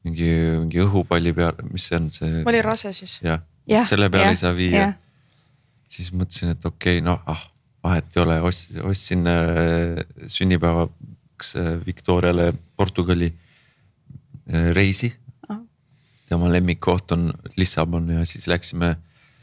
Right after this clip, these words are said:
Speaker 1: olime seal mitu päeva ja viimasel päeval läksime ühele ilusale vaateplatoole, kus oli ilus vaade kogu, kogu linna ja, ma ei tea, ookean mere peale.
Speaker 3: Mhm.
Speaker 2: Seal on ookean.
Speaker 1: Ja siis,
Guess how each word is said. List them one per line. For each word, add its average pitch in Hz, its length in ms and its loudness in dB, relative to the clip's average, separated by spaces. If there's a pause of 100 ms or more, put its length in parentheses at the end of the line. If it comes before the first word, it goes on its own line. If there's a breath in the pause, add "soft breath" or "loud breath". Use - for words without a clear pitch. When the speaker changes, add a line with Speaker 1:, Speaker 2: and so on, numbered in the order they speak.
(160 soft breath)
Speaker 1:
olime 85 240 2
seal 90 180 4
mitu 90 240 2
päeva 87 340 2
ja 85 80 -2
viimasel 90 380 -2
päeval 87 360 2
läksime 87 400 0
ühele 87 240 2
ilusale 87 380 -2
vaateplatoole, 95 800 -2
kus - 240 -12
oli 90 180 2 (460 soft breath)
ilus 80 240 -2
vaade 85 300 2 (420)
kogu, 85 560 -4
kogu 85 260 -8
linna 87 240 2
ja, 80 320 0 (920)
ma - 140 -8
ei 78 60 -6
tea, 76 100 -8 (100)
ookean 82 480 -2 (140)
mere 90 300 -2
peale. 80 300 -6 (460)
Speaker 3:
Mhm. 208 240 0
Speaker 2:
Seal 208 160 -6
on 202 140 -10
ookean. 202 360 -18 (440)
Speaker 1:
Ja 80 100 -2
siis, 87 320 2